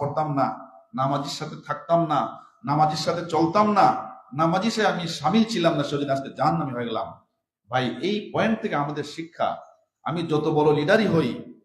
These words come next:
আমি যত সুখী হই কিংবা দুঃখী হই না কেন, আমি যদি নামাজ না পড়ি, তাহলে এই জীবন আমার কোনো কাজে আসবে না। এর জন্য আমাদের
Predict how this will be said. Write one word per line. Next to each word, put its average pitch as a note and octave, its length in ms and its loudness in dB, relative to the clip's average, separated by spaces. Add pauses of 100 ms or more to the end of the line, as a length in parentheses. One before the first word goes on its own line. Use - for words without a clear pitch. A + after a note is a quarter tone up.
(140)
আমি D#3+ 220 2
যত F3 220 -2
সুখী E3+ 320 0
হই G3+ 220 6 (400)
কিংবা E3 220 4
দুঃখী A3+ 240 2
হই B3+ 140 6
না A3+ 100 6
কেন, G3 180 2 (680)
আমি D3 180 -4
যদি F3 220 -4
নামাজ C#3+ 720 2
না C#3 220 2
পড়ি, A#2+ 460 -4 (420)
তাহলে E3 380 2
এই E3+ 680 -2 (400)
জীবন D3 560 6
আমার D3+ 260 2
কোনো - 240 0
কাজে D#3 260 4
আসবে B2+ 220 0
না। - 400 -6 (220)
এর A#2 140 -6
জন্য E3 180 0
আমাদের D3 300 0